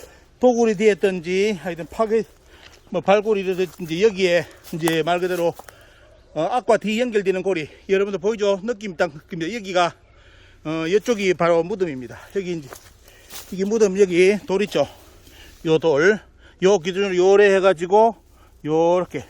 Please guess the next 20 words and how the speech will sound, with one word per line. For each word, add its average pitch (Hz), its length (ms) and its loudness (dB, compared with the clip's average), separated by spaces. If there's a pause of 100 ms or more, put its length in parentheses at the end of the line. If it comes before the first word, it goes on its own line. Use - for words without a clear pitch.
(680)
여기가 196 360 0
원래 180 260 -2
이 185 240 -6
주인공, 185 400 -6
이 185 80 -6
무덤의 196 380 -4
주인공이 196 480 -6
누워있던, 175 640 -4
피장자가 190 420 -4
누워있던 185 560 -4 (540)
그런 175 260 2
무덤입니다. 151 640 -6 (960)
그리고 208 240 2
여기 208 160 0
보시면, 208 680 -2 (380)
어, 151 400 -4 (720)
여기 220 240 -4
이제 202 160 0
원형이요, 185 540 0 (300)
원형이고, 175 540 0